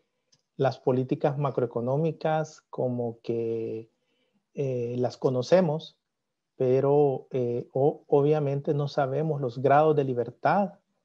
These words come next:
eh, que tienen estas políticas macroeconómicas para el éxito de las políticas de desarrollo territorial.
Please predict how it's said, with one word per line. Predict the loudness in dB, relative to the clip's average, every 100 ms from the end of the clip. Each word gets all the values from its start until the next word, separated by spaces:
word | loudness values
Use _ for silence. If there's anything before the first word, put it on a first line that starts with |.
| _ _ _ _
eh, | -4 -2 -4 -4
que | -4
tienen | 0 0 0 0
estas | -2 -2 -6
políticas | -2 -2 -4 -6 -6 -4
macroeconómicas | -6 -4 -6 -4 -6 -4 -6 -6 -6 -6 -10 _
para | -4 -2
el | 0
éxito | -2 -2 -8 -2 0
de | 0
las | -4
políticas | -6 -6 -6 -10 -10 -4 -4 -4 -4
de |
desarrollo | -4 -2 -2 -2 -2
territorial. | -2 -6 -4 -4 -4 -6 -8